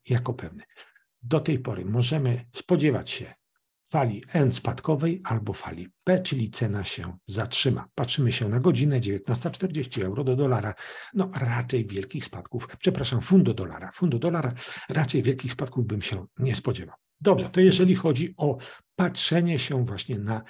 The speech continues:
falę. Pierwsza fala, fala I spadkowa, fala V dalej spadkowa, fala, z której pierwszej fali, gdzie mamy impuls dużo większy od korekty, może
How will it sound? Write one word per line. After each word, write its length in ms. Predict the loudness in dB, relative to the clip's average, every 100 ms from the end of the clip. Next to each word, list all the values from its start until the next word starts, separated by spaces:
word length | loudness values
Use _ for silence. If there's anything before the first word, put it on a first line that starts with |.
| -20 -18
falę. 540 | -6 0 2 0 -4 -14 _ _ -2
Pierwsza 420 | 4 4 4 0
fala, 360 | 0 -2 -2 -6
fala 280 | -6 -4 -4 -4
I 160 | -4 -6 -12
spadkowa, 680 | -6 0 0 2 2 2 -4 -12 -16 -18 -10 -4
fala 360 | -4 -4 -12 _ -20 -2
V 300 | 0 0 -2 -12 _ _ _ _ _ _ _ _ -4
dalej 360 | 0 2 0
spadkowa, 600 | -4 -2 -2 2 2 2 -2 -8 _ _ -8
fala, 340 | -6 -6 -10 _ -8
z 120 | -6
której 600 | -2 6 8 8 4 -8 _ _ _
pierwszej 400 | 2 2 4 0
fali, 280 | 0 -2 -2
gdzie 160 | -2 0
mamy 300 | 0 -2 -6
impuls 760 | 6 8 8 6 -2 -8 -10 -10 -6
dużo 380 | 2 4 4 4
większy 360 | 2 0 -4 -8
od 220 | -8 -8 -4
korekty, 540 | 2 2 2 -4 -6 -6 -10 -20 -20 -4
może 420 | 2 4 4 0